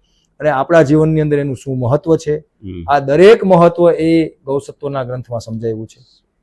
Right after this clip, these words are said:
Speaker 2: બરાબર.
Speaker 1: એવા જ ત્યાર પછીનો કૃષિ સંહિતા છે,
Speaker 2: હમ.
Speaker 1: ત્યાર પછીનો એમનો પ્રાકૃતિક ગાય આધારિત કૃષિ ગ્રંથ છે અને જળક્રાંતિનો, અ, જળક્રાંતિ ગ્રંથ છે.
Speaker 2: સરસ.
Speaker 1: આટલા ગ્રંથો આપ્યા, આવું સરસ અમે કામ કરી રહ્યા છીએ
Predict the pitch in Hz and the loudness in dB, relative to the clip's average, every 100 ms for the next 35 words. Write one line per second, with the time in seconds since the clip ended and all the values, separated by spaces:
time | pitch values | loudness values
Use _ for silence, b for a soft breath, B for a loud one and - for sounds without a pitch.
0 | _ 87 87 165 190 196 180 - 170 170 | _ -14 -2 4 6 6 4 4 4 4
1 | 170 - 160 151 147 - 147 151 156 156 | 0 -2 -2 -2 -4 -4 0 2 2 2
2 | 147 - 143 _ _ _ _ 90 87 143 | 0 -2 -16 _ _ _ _ -14 0 2
3 | 160 156 160 156 156 143 151 147 135 127 | 2 0 -2 -2 -2 -2 -4 -6 -4 -6
4 | 156 151 160 143 139 147 143 139 143 - | -4 -4 -4 -2 2 2 2 0 -2 -6
5 | 127 - 135 147 - - 139 - _ _ | -10 -8 -6 -6 -8 -14 -14 -14 _ _
6 | _ _ _ 151 143 139 135 120 117 139 | _ _ _ -6 -4 -4 -6 -8 -8 -6
7 | 156 170 _ - 127 127 123 139 143 127 | -6 -8 _ -10 -6 -4 -4 -4 -4 -6
8 | 113 104 110 - - 110 _ - 98 82 | -10 -12 -14 -16 -20 -20 _ -16 -14 -14
9 | - _ - - 190 196 185 185 175 180 | -18 _ -10 2 6 6 6 4 6 6
10 | 170 175 175 - _ _ 139 156 165 160 | 6 2 -2 -8 _ _ -2 -2 0 0
11 | 160 - _ - 151 151 147 139 147 147 | -2 -2 _ -10 -6 -4 -4 -4 -4 -4
12 | 151 156 151 147 151 | 0 2 0 -2 -10